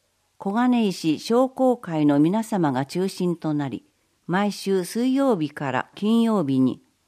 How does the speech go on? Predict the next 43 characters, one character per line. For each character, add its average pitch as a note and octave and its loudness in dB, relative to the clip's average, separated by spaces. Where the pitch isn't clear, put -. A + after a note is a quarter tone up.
本 A3 0
庁 D#3+ 4
暫 G3+ 2
定 A#3 0
庁 A3+ 0
舎 B3 -2
前 A#3 0
に C#3 2
て C3+ -4
展 F3 -2
開 F3 -4
し E3 -12
て - -8
い D3+ -2
る C3 -6
応 A#3+ 4
援 C4 6
弁 A#3+ 2
当 A3+ 2
企 - -12
画 G3 -4
に B2+ 0
は、 A2+ -4
大 G#3+ 4
勢 F#3+ 4
の D3 6
市 A#3+ -2
民 A#3 6
の E3 6
皆 F#3 4
様 E3 -2
に D3+ 2
ご D3+ 0
協 G3+ 2
力 F#3 0
を D3+ 2
い - -4
た E3 -2
だ D#3 0
い D3+ -2
て D3 -2
お B2 0
り、 G#2 -8